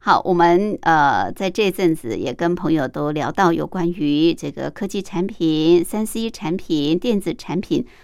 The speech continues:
说实在的，现代人的生活真的离不开三C产品。当然，它带给我们生活很大的方便，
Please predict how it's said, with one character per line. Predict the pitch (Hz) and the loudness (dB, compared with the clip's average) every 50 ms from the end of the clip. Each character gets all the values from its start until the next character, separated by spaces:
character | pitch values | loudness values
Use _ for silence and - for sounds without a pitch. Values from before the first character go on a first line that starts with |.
| - | -20
说 | - - - 208 208 214 | -18 -10 -6 -4 -4 -4
实 | 208 - - 160 | -4 -4 -6 -6
在 | 156 - 190 170 160 | -4 -4 -2 -2 -2
的， | - - - - | -4 -6 -8 -8
现 | - - 180 175 180 | -2 0 2 2 2
代 | 175 175 165 156 156 | 2 -2 -2 -4 -4
人 | - - 147 143 147 | -4 -4 -4 -4 -4
的 | 151 151 | -4 -6
生 | - - 170 170 180 | -4 -2 -2 -2 -2
活 | 175 - 147 131 123 143 165 - - - - - _ | -2 -2 0 2 2 2 2 2 -2 -10 -20 -20 _
真 | - - 208 208 208 | -2 0 2 2 2
的 | 196 190 165 - - | 0 0 -2 -2 -2
离 | - 160 151 151 | -2 -2 -2 -4
不 | - - - | -4 -8 -12
开 | - - - 160 156 180 - - | -12 -10 -8 -6 -6 -6 -8 -10
三 | - - - 175 156 151 156 156 | -14 -10 -8 -6 -4 -2 -2 -2
C | 165 - - - 156 147 147 - - | -4 -6 -4 -2 0 0 0 -2 -6
产 | - - - 180 170 170 175 | -10 -14 -12 -10 -8 -8 -8
品。 | - - 156 - - - - - - - - | -6 -4 -4 -4 -4 -6 -12 -16 -20 -20 -6
当 | - 240 208 | -2 0 2
然， | 214 190 170 185 | 4 4 4 2
它 | - - 202 | 2 -2 -4
带 | - 190 170 | -2 -2 -4
给 | 160 - 170 | -2 0 0
我 | 165 | 2
们 | 160 165 | 2 2
生 | 160 - 185 175 175 | 2 2 0 0 0
活 | - 160 143 143 151 | 0 -2 -2 -2 -4
很 | - - 170 147 165 | -4 -4 -4 -4 -2
大 | - 160 143 | -4 -6 -8
的 | 143 | -8
方 | 139 - 160 147 151 160 | -10 -8 -6 -6 -4 0
便， | - 170 160 131 - | 2 2 2 2 0